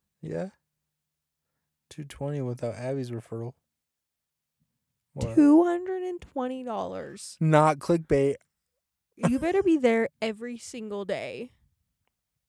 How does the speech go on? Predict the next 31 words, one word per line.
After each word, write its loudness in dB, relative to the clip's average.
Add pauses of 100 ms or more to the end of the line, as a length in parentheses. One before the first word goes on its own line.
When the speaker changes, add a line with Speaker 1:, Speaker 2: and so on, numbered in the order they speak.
(540)
Speaker 1:
Okay, 2
Mom. 4 (360)
Speaker 2:
I'm -2
serious. 0
You're -2
paying 0
that 2
much -8
money -4
a 0
fucking -8
month. -8
You -10
better -2
be -12
in -12
that -8
goddamn -6
gym, -6
whether -6
it's -8
just -14
to -6
sit -8
in -14
the -10
sauna -8
for -10
ten -8
minutes -8 (680)
every 2